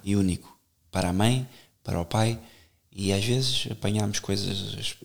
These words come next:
especialmente más, no último bebê e tudo, que nos fazem pensar, "Epá, isto de facto, eu não sei até que ponto é que não deveríamos evitar os hospitais."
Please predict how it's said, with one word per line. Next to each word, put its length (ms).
especialmente 540
más, 360
no 140
último 340
bebê 400
e 80
tudo, 320
que 120
nos 220
fazem 300
pensar, 460
"Epá, 280
isto 460
de 60
facto, 360
eu 60
não 60
sei 160
até 140
que 80
ponto 160
é 60
que 60
não 60
deveríamos 340
evitar 380
os 160
hospitais." 500